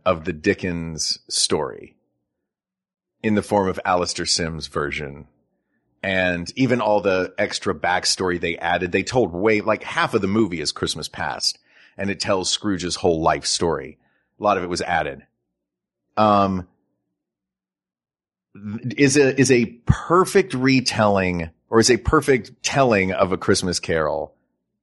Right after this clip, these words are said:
Does that beat Bill Murray's monologue at the end?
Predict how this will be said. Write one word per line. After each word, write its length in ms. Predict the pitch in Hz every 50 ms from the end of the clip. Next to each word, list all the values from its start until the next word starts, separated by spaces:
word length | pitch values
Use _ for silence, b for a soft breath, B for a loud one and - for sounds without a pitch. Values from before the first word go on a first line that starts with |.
| _ _ _ _ _ _ _ _ _ _ _ _ _ _ _ _ _ -
Does 180 | 107 98 87 85
that 440 | 95 117 127 139 135 - 107 98 90
beat 540 | 87 110 104 95 95 90 - - - - - _ _ _ _ _ _ _ _ _ _ _ _ _ _ _ _ _ _ _ _ _ _ _ _ _ _ _ _ _ _ _ _ _ _ _ _ _ _ _ _ _ _ _ _ - 90
Bill 200 | 82 110 104 98 95
Murray's 360 | 92 90 87 87 87 82 82
monologue 640 | 82 80 78 78 78 78 76 76 69 69 69 69 - -
at 180 | 80 76 -
the 180 | - 76 73 71
end? 320 | 67 64 - - 76 -